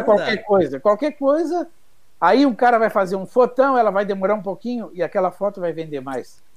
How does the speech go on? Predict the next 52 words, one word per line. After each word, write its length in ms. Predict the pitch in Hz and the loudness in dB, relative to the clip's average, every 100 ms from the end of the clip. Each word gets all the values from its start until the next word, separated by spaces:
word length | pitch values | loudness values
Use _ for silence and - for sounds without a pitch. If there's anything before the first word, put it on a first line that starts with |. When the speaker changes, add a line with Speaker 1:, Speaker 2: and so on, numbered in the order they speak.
| - - | -20 -14
Speaker 2:
pra 80 | 143 | -12
esse 220 | 135 - | -12 -14
trabalho 340 | 135 135 123 117 | -10 -6 -6 -8
na 80 | 113 | -10
agência. 340 | 110 110 - - | -14 -14 -14 -8
Speaker 1:
A 80 | |
gente 240 | 175 233 - | -4 -4 -4
vai 120 | 254 | -6
falar, 280 | 240 233 220 | -4 -4 -4
a 80 | 180 196 | 0 0
gente, 280 | 226 - 226 | 0 -4 -8
você 140 | 233 | -6
tocou 240 | 233 233 | -4 -2
num 80 | 226 | -2
assunto 380 | 202 160 202 214 | 0 -2 -4 -8
que 80 | 202 | -8
é 20 | |
interessante, 720 | 185 185 156 117 - 180 165 | -8 -8 -8 -8 -6 -6 -8
porque 240 | 131 135 175 | -12 -10 -8
até 240 | 160 180 | -6 -4
no, 280 | 196 196 185 | -4 -4 -6
no 100 | 180 | -8
podcast 520 | - 180 - 170 160 | -8 -10 -6 -6 -6
do 80 | 151 | -6
André 240 | 151 151 147 | -4 -2 -4
Mourão 400 | 131 120 131 127 | -6 -8 -8 -10
aqui, 280 | - 165 | -12 -10
a 80 | 160 | -8
gente, 320 | 131 139 - 147 | -8 -12 -14 -14
ele 220 | 143 143 | -12 -14
fez 260 | - 156 147 | -12 -10 -10
um, 400 | 147 127 139 135 | -12 -12 -12 -12
um 40 | |
questionamento 720 | - 131 135 127 117 135 143 | -10 -8 -8 -8 -8 -8 -10
que 100 | - | -10
é 40 | |
interessante, 600 | 151 156 160 151 143 139 | -10 -8 -8 -8 -10 -12
que 80 | - | -12
ele 80 | 135 | -14
falou 240 | - 139 | -12 -10
assim: 380 | 135 - 139 135 - - - - | -10 -12 -14 -14 -16 -20 -20 -14
é, 640 | 143 147 139 131 117 113 110 | -8 -4 -4 -6 -8 -10 -10
"Como 180 | - 285 | -8 -6
é 60 | 302 | -6
que 80 | |
faz 200 | - 226 | -8 -10
pra 60 | - | -10
você 100 | 190 | -12
ser 140 | 175 | -12
um 60 | 175 | -14
fotógrafo 520 | 170 156 156 147 - | -14 -10 -8 -8 -12
bom?" 240 | 131 123 | -14 -14